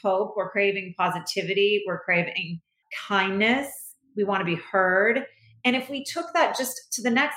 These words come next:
level, if we protected ourselves and cultivated a good mindset and nourished ourselves this way, we'd be able to serve our clients more deeply because they're craving the same things and feeling the same way.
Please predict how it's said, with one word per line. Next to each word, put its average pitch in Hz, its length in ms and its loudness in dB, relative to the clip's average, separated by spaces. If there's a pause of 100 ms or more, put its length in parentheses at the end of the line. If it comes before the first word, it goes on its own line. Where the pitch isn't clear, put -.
(120)
level, 226 320 4
if 175 100 0
we 247 140 -2
protected 277 480 0
ourselves 208 540 0
and 185 160 -8 (100)
cultivated 196 440 0
a - 20 -6
good 180 200 -2
mindset 175 580 2 (520)
and 208 140 2
nourished 196 360 2
ourselves 180 460 2
this 190 240 0
way, 160 420 2 (380)
we'd 233 160 2
be 262 80 -2
able 233 200 2
to 233 100 -2
serve 202 280 0
our 180 220 2
clients 170 340 0
more 175 280 -2
deeply 185 480 -2
because 226 340 0
they're 208 200 2
craving 185 340 0
the 170 80 0
same 175 320 -2
things 175 200 -4
and 165 160 -8
feeling 170 220 -2
the 160 80 -6
same 156 300 -6
way. 156 340 -2